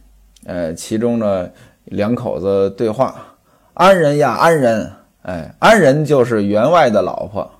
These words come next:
员外问安人，“安人呀，安人，我把你娶出来多少年了？”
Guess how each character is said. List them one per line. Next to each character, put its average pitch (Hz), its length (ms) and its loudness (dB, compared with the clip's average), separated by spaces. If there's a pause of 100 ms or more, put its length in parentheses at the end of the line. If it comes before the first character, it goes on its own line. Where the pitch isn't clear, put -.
(120)
员 120 260 0
外 143 160 4
问 131 220 0
安 151 220 -2
人 95 300 -8 (320)
，“安 247 180 4
人 202 200 6
呀， 190 100 4
安 185 240 2
人， 151 400 2 (180)
我 165 120 0
把 214 160 6
你 220 160 4
娶 165 260 2
出 196 160 0
来 175 380 6
多 381 500 2
少 156 300 0
年 156 260 2
了？” 113 260 2